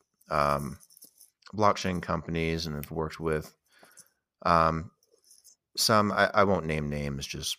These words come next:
for the sake of it, but they all seem to have very similar mindsets. Um, they, they seem to do business on, uh, trust and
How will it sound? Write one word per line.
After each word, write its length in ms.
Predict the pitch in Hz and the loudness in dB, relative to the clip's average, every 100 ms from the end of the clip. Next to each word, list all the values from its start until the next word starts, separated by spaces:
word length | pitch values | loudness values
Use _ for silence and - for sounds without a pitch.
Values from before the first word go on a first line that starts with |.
| _ | _
for 120 | - | -10
the 80 | 65 | -6
sake 280 | - 69 69 | -4 -4 -6
of 140 | 71 | -4
it, 160 | 71 71 | -4 -4
but 380 | 71 69 - _ _ _ _ _ _ _ - | -2 -2 -2 _ _ _ _ _ _ _ 0
they 160 | 104 107 | 6 8
all 200 | 123 127 | 8 6
seem 380 | - 98 92 | 2 2 0
to 120 | 85 80 | 0 2
have 480 | 82 78 76 76 - - _ _ _ _ | 2 4 2 -2 -18 -20 _ _ _ _
very 300 | 78 85 80 | -2 0 2
similar 460 | - - 85 82 78 | 2 2 2 0 -2
mindsets. 920 | 78 76 78 78 78 69 - - - 73 | -2 -2 0 0 0 -2 -2 -6 -4 -4
Um, 340 | 76 65 65 | -4 -4 -6
they, 320 | 78 78 73 - _ _ _ _ | -4 -2 -2 -6 _ _ _ _
they 100 | 80 | -2
seem 340 | - 107 107 90 | 0 0 0 -2
to 120 | 78 73 - | -4 -8 -8
do 160 | 80 | -8
business 600 | 71 92 92 92 85 - | -2 -2 0 -2 -2 -2
on, 400 | - - 64 64 _ _ _ _ _ _ _ _ | -4 -8 -10 -12 _ _ _ _ _ _ _ _
uh, 200 | 76 69 57 | -4 -4 -6
trust 440 | - 98 98 - | 2 2 2 0
and 100 | 73 | -6